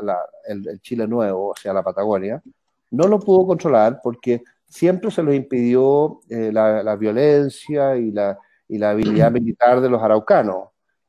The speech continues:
eh, de los araucanos, que no pu-, permitieron al ejército chileno cruzar fácilmente hacia la Patagonia y controlarla.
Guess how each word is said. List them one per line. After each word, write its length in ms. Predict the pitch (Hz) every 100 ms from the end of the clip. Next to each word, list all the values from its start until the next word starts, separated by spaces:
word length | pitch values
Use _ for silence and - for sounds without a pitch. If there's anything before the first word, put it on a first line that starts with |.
| _ _
eh, 320 | 104 101 98 -
de 160 | - 107
los 60 | 104
araucanos, 720 | 107 110 160 139 120 160 - _ _ _ _ _ _ _ - _
que 160 | 117
no 240 | 113 117 120
pu-, 280 | 131 123
permitieron 480 | - 110 107 113 120
al 100 | 120
ejército 400 | - 120 - 127
chileno 640 | - 110 110 117 127 123 _
cruzar 380 | 117 - 127 120
fácilmente 800 | - 127 - 113 131 156 117 101
hacia 180 | 95 98
la 80 |
Patagonia 540 | 98 101 101 104 110 113
y 60 |
controlarla. 720 | 104 95 - 117 104 92 -